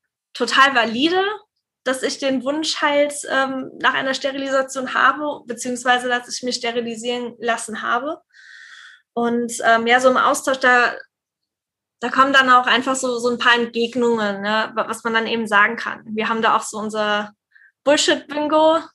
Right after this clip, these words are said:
und, ähm, ja, da, da gibt's dann halt einfach so, so Entgegnungen auf so, ja, auf, auf so Sprüche, die dann kommen. Da hat's dann zum Beispiel, ja, wer,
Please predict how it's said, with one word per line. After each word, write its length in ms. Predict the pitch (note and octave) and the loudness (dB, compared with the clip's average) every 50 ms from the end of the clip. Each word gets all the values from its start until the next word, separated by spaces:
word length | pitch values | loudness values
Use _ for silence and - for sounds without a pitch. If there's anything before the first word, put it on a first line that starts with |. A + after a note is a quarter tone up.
| _ _ _ _ - _ _ | _ _ _ _ -20 _ _
und, 420 | - A#3+ A#3+ A#3 A#3 A#3 A3 - - | -4 -2 0 0 0 -2 -2 -2 0
ähm, 460 | A3+ A3+ A3 A3+ A3+ G#3+ - _ _ _ _ - - - - - - - _ _ _ _ _ _ _ _ _ _ | 0 0 0 -2 -6 -12 -14 _ _ _ _ -20 -20 -20 -20 -20 -20 -20 _ _ _ _ _ _ _ _ _ _
ja, 220 | - A#3 A#3 A#3 | -2 0 2 4
da, 180 | A#3+ A#3+ A#3+ - | 4 4 4 4
da 120 | - A#3 | 4 2
gibt's 180 | A#3+ B3 A#3+ - | 2 2 0 0
dann 180 | C4 B3 B3 B3+ | 0 0 0 2
halt 140 | B3 A#3+ | 2 2
einfach 200 | E3+ A3 A#3 A#3+ | 2 2 0 -2
so, 240 | A#3+ - B3+ B3 A#3+ A#3 | -4 -2 -2 -2 -2 -2
so 140 | A#3+ A#3+ | -4 -4
Entgegnungen 600 | A3 A#3 A3+ A3+ A#3+ A#3+ A#3 B3+ B3 A#3+ A#3+ A#3 | -4 -4 -4 -4 -4 -4 -4 -4 -4 -4 -2 -2
auf 160 | A3 - A3 G#3+ | -2 -2 -2 -2
so, 640 | - - - A3+ A3+ A3 A3 A3 A3 G#3+ A3 A3 G#3+ G#3+ _ _ _ _ _ | -4 -6 -6 -6 -6 -6 -6 -4 -4 -4 -6 -6 -8 -12 _ _ _ _ _
ja, 380 | - A3+ G#3 - - A3+ - - | -10 -8 -4 -2 0 0 0 -2
auf, 100 | A#3 A#3 | -4 -6
auf 140 | - - - | -8 -10 -6
so 140 | - B3+ | -6 -4
Sprüche, 480 | A#3+ - - - - A#3+ A3+ - C#4+ A#3+ | -4 -6 -6 -8 -8 -6 -4 -4 -4 -4
die 120 | G#3+ G#3+ | -4 -4
dann 200 | G3 G#3 G3+ G3+ | -4 -4 -6 -6
kommen. 520 | G3+ - A3 G3 G3 G3 G3 G#3 G3+ _ _ _ _ _ _ _ _ _ _ _ | -6 -6 -6 -6 -6 -8 -10 -14 -14 _ _ _ _ _ _ _ _ _ _ _
Da 80 | - G#3 | -16 -14
hat's 100 | - - | -12 -10
dann 160 | A3 G#3+ G#3+ | -10 -10 -10
zum 120 | G#3 G#3 | -8 -6
Beispiel, 800 | G#3 G#3+ G#3 - A3 A3 G#3+ G#3+ G#3+ G#3+ G#3+ G#3+ G#3+ G#3 G3+ G3 G3+ | -6 -6 -6 -6 -6 -4 -2 -2 0 0 -2 -2 -4 -6 -8 -4 0
ja, 360 | G3+ G3+ G3+ G#3 G#3+ G#3+ G#3+ G#3 | 2 4 6 6 6 6 4 2
wer, 640 | G#3 G#3 G#3 G#3 G#3+ G#3 G#3 G#3 G#3 G#3 G#3 G#3+ | 0 0 0 0 0 -2 -2 -2 -4 -4 -4 -6